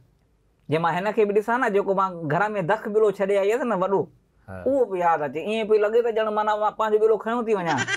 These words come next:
Speaker 2: <laughs>
Speaker 1: سمجهي ويو؟ پوءِ مان هن کي اگنور ڪيو، ڊرائيور تي پوءِ مون ٿورو غور ڪيو. ڊرائيور وري هن کان سو-، سهڻو هيو.
Speaker 2: اڇا.
Speaker 1: پوءِ مان ڊرائيور کي به ڏسان، ڊرائيور مونکي پيو ڏسي. اتفاق سان جيڪو اڳيون موڙ هو، اهو ڊرائيور نه ڏٺو.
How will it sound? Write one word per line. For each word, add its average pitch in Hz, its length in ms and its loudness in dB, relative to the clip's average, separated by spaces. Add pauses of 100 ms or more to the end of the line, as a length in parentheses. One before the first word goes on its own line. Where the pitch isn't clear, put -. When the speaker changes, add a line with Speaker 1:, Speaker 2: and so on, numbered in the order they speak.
(240)
Speaker 2:
<laughs> - 520 -16
Speaker 1:
سمجهي 208 260 0
ويو؟ 180 220 2 (320)
پوءِ 175 100 -2
مان 185 120 0
هن 226 160 -2
کي 220 140 4
اگنور 240 300 2 (100)
ڪيو، 254 300 0 (400)
ڊرائيور 269 500 2
تي 269 80 -2
پوءِ 226 140 -4
مون 202 140 -4
ٿورو 185 240 0
غور 170 300 0
ڪيو. 123 240 0 (180)
ڊرائيور 190 300 0
وري 208 180 0
هن 202 60 -2
کان 196 180 -2
سو-، 180 260 -2
سهڻو 202 360 -2
هيو. 120 140 2
Speaker 2:
اڇا. - 840 -16
Speaker 1:
پوءِ 240 320 2 (140)
مان 151 360 0
ڊرائيور 202 260 2 (100)
کي 262 80 -2
به 254 120 -6
ڏسان، 240 360 0
ڊرائيور 226 300 2
مونکي 220 320 -2
پيو 247 140 -2
ڏسي. 233 380 2 (720)
اتفاق 254 540 0
سان 226 280 -2
جيڪو 220 200 4
اڳيون 233 240 2
موڙ 226 300 4
هو، 226 160 6
اهو 226 200 6
ڊرائيور 190 360 0
نه 160 120 -4
ڏٺو. 127 300 -2